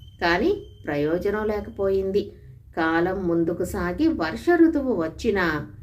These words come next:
వాన చినుకు మాత్రం పడలేదు. క్రమంగా పొలాలు బీళ్లయ్యాయి. వరస కరువులు ఆరంభమయ్యాయి. ఇదంతా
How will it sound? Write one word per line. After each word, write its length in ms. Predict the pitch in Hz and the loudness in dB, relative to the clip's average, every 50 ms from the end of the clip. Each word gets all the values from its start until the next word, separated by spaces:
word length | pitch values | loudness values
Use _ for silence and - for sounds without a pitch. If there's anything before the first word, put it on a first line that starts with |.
| - - - - - | -18 -16 -16 -12 -6
వాన 520 | - 160 180 196 254 339 381 403 381 - 330 | 0 4 6 6 6 6 6 4 4 4 4
చినుకు 240 | - 254 254 233 196 | 4 4 0 -2 -4
మాత్రం 420 | 170 156 147 147 - - 226 285 | -4 -4 -4 -6 -6 -6 -6 -4
పడలేదు. 580 | 269 - 240 - 165 156 151 156 156 151 175 170 - - - - - - - - - - - - - - - - - - - - - - | -4 -4 -4 -4 -4 -4 -2 -2 0 0 0 0 -2 -4 -10 -14 -16 -16 -16 -16 -16 -16 -16 -14 -12 -12 -10 -10 -10 -12 -12 -12 -10 0
క్రమంగా 680 | 247 262 - 269 302 311 311 302 262 240 214 - - 196 | 4 4 6 8 6 6 6 6 4 4 4 2 2 0
పొలాలు 380 | 185 190 233 247 240 233 202 | 2 2 2 2 2 2 2
బీళ్లయ్యాయి. 960 | - - 180 185 214 277 285 269 247 208 170 170 170 170 170 175 180 - - - - - - - - - - - - | 0 2 2 2 4 4 2 2 2 2 2 2 4 6 6 4 4 2 -2 -4 -4 -2 -2 0 0 0 0 2 6
వరస 360 | 226 233 233 320 320 320 277 | 8 8 8 8 6 4 2
కరువులు 520 | 240 226 - 202 180 196 208 220 226 233 226 | 0 0 2 2 2 2 2 2 2 2 2
ఆరంభమయ్యాయి. 1000 | 190 175 180 190 - 254 233 285 254 240 214 196 202 170 165 170 170 175 175 - - - - - - - - | 2 2 0 0 0 0 0 2 2 2 2 0 0 0 2 4 4 4 2 0 -2 -4 -2 0 0 2 2
ఇదంతా 760 | 233 240 294 349 370 392 381 - 403 339 262 247 262 320 | 2 4 6 6 6 6 4 6 6 6 6 4 2 0